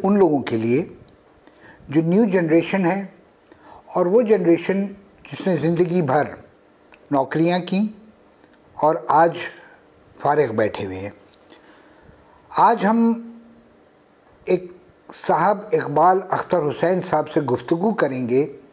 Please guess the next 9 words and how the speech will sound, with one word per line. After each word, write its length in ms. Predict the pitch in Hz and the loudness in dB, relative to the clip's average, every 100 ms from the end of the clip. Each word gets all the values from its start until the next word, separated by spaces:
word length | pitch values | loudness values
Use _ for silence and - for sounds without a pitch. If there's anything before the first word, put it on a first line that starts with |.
| - - - - - - | -20 -20 -20 -20 -16 -2
और 140 | 185 | 0
उनसे 280 | 196 185 233 226 226 | 0 2 0 0 0
पूछेंगे 560 | 220 - 269 262 160 104 - - _ _ _ _ _ _ _ _ - | 0 2 0 2 0 -2 -12 -20 _ _ _ _ _ _ _ _ -4
कि 80 | 170 170 - _ _ _ - | -4 -4 -18 _ _ _ -2
उन्होंने 400 | 175 226 240 233 233 | 2 4 4 2 0
अपनी 300 | 165 185 175 | -2 0 0
ज़िंदगी 520 | 139 160 160 151 170 | 0 0 2 2 0
का 160 | 165 170 | 0 -2
आगाज़ 680 | - 139 139 143 151 165 | 2 2 2 4 2 0